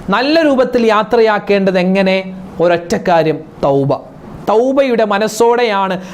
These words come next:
നമ്മൾ ആ വർഷത്തെ യാത്രയാക്കുന്നതെങ്കിൽ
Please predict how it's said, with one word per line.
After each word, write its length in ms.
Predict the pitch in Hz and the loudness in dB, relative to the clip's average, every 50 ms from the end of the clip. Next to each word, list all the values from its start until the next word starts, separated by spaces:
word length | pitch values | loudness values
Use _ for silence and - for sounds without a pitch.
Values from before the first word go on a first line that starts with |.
| - 160 | -4 -2
നമ്മൾ 280 | 180 190 226 240 233 | 0 0 2 2 2
ആ 120 | 220 220 208 | 2 2 2
വർഷത്തെ 640 | 190 202 202 196 196 220 208 - - 202 202 208 214 | 0 0 -2 -2 -2 -2 -4 -2 0 2 2 4 4
യാത്രയാക്കുന്നതെങ്കിൽ 1300 | 202 180 190 208 208 - 226 220 208 196 190 185 185 196 185 185 190 180 185 180 180 175 220 247 277 | 4 2 2 0 0 0 2 2 2 2 2 0 0 0 0 0 2 0 0 0 2 2 0 0 0